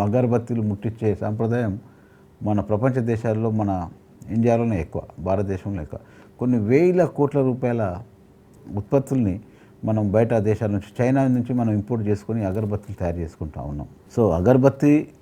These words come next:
మనమే వాడతాం, అగరబత్తీలు మన దగ్గరే తయారవుతాయి. కానీ అగరబత్తి తయారు చేసి మనం వాడినప్పటికీ అగరబత్తీలలో వాడే ఈ వెదురు చిన్న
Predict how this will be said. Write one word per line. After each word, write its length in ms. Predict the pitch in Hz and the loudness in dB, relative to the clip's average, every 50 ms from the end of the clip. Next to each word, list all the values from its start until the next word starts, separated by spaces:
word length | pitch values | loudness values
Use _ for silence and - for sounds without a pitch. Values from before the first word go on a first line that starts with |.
| - 92 104 | -8 -4 -2
మనమే 220 | 107 113 131 135 127 131 | 0 2 4 4 4 4
వాడతాం, 360 | 127 127 127 127 139 139 143 143 - - - _ _ - - - | 4 2 2 0 -2 -4 -4 -6 -14 -20 -20 _ _ -18 -12 -8
అగరబత్తీలు 580 | 98 98 113 120 123 120 127 117 117 - 127 120 104 | -4 0 0 0 2 0 0 -2 -2 -4 -4 -2 0
మన 80 | 95 95 101 | 0 0 2
దగ్గరే 220 | 113 113 127 131 135 123 - | 2 2 4 2 2 2 2
తయారవుతాయి. 460 | 123 120 117 117 110 113 131 143 - - - - - - - - - - - | 0 2 2 0 -2 -2 -4 -4 -6 -8 -16 -20 -20 -20 -20 -20 -14 -2 4
కానీ 200 | 120 127 143 143 120 113 | 4 6 6 6 4 2
అగరబత్తి 640 | 117 127 143 147 147 143 143 139 143 - 143 139 131 131 123 110 - - - - - - - - - - | 4 4 4 4 4 2 2 2 0 -2 0 2 4 2 2 0 -6 -12 -20 -20 -20 -20 -20 -16 -6 0
తయారు 280 | 120 117 123 135 143 131 - 135 | 4 4 4 4 4 2 2 2
చేసి 260 | 135 135 117 139 139 135 123 101 110 | 0 2 0 -2 -4 -4 -4 -4 -4
మనం 140 | 110 110 107 101 | -2 -2 0 2
వాడినప్పటికీ 720 | 104 107 117 120 117 117 110 117 143 139 139 - 123 101 101 107 - - - - - - - - - - - | 2 2 2 2 0 0 0 -2 -2 -4 -4 -2 -2 -4 -4 -4 -10 -20 -20 -20 -20 -20 -20 -20 -10 -2 0
అగరబత్తీలలో 960 | 113 117 139 156 156 156 143 143 139 131 135 - 143 131 135 131 131 127 123 117 104 92 95 | 2 6 6 6 6 6 6 6 4 4 4 0 0 2 2 2 2 2 2 2 0 2 4
వాడే 340 | 98 110 131 147 156 147 123 101 92 - - - - - - - - - 104 120 | 8 8 10 10 8 6 4 2 0 -2 -8 -20 -20 -20 -20 -20 -12 -8 -4 -2
ఈ 40 | 120 113 107 101 104 104 | 0 0 0 -2 -2 -2
వెదురు 300 | 110 113 120 139 147 143 127 110 110 - - - - - - - - - - - - - - - - | 0 2 2 4 4 4 2 2 -2 -6 -12 -20 -20 -20 -20 -20 -20 -20 -20 -20 -20 -20 -18 -8 0
చిన్న 200 | 123 127 139 143 | 2 4 6 6